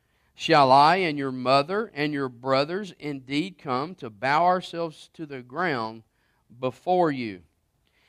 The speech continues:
And his brothers were jealous of him, but his father kept the saying in mind. And so we see here of a young man who is having dreams,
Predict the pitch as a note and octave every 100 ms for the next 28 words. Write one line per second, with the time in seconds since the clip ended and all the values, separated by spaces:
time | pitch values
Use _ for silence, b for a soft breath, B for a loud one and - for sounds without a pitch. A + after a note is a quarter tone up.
0 | _ - E3 D#3 C#3 B2+ F#3+ B3 B3+ G3+
1 | A3+ E3+ D#3 A#3 A3+ D#3+ - A#2+ A#2 B2
2 | A#2+ C3+ _ _ _ _ C3+ D3+ D3+ B2+
3 | - - G#3 G3+ C3 A#2+ A#2 _ _ -
4 | F#3 F3+ D3+ - G3+ F#3 C3 A#2 A#2 _
5 | _ _ _ _ _ C#3 D3 D3+ D#3 D3
6 | - C#3+ C#3+ C3+ A#2 G2+ _ _ _ _
7 | _ _ _ _ _ _ _ _ _ D#3
8 | E3 A#3+ A#3 A#3+ A#3+ - D4 C#4+ B3 B3+
9 | G#3+ G3 E3+ F3 G#3+ C4+ B3 G#3+ F3+ D#3+
10 | D#3 C3+ E3+ D3+ C3+ - _ A3+ B3 B3+
11 | A3 D#3 E3+ E3 D#3+ D#3 D3 -